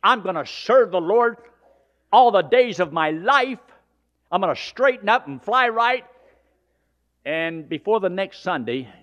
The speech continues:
you can't even show up because you've already done forgot about,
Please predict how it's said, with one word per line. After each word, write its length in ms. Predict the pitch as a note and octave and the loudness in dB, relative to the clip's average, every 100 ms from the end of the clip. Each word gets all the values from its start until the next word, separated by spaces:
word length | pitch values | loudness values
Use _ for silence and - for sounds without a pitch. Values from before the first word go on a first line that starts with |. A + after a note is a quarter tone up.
| _ | _
you 120 | - B2+ | -16 -10
can't 220 | D3+ C#3 | -8 -8
even 160 | B2+ | -8
show 280 | G#2+ C#3 G#2+ | -8 -6 -6
up 220 | C#2+ - _ _ _ _ _ _ _ _ _ _ _ _ - | -8 -14 _ _ _ _ _ _ _ _ _ _ _ _ -14
because 280 | C3+ D3+ | -6 -6
you've 140 | C#3 C#3+ | -4 -2
already 260 | E3+ E3+ | -2 -2
done 200 | D3+ C3 | -6 -10
forgot 360 | A2+ A#2+ C#3 C3+ | -10 -6 -4 -4
about, 320 | A2+ A#2+ A#2+ | -2 -4 -4